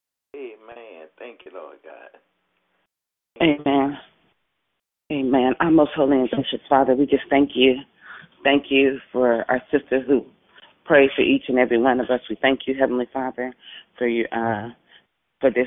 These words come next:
Speaker 2: day and every day, Father God. We thank you for our risen Savior, Jesus Christ. And God, we just thank you for another day that we can get it right with you. So we thank you for this brand new day, and we will rejoice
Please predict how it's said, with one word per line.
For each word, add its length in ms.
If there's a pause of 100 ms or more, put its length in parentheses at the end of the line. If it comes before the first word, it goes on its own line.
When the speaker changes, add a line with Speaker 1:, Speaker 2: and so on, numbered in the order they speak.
(140)
Speaker 2:
day 220
and 120
every 240
day, 260
Father 320
God. 220
We 120
thank 200
you 100
for 100
our 80
risen 300
Savior, 280
Jesus 360 (100)
Christ. 280 (500)
And 140
God, 300
we 100
just 240
thank 260
you 260 (100)
for 300 (500)
another 340
day 260
that 140
we 100
can 200
get 160
it 100
right 240
with 140
you. 180 (100)
So 80
we 200
thank 240
you 200
for 120
this 120 (100)
brand 300
new 120
day, 280
and 80
we 120
will 240
rejoice 440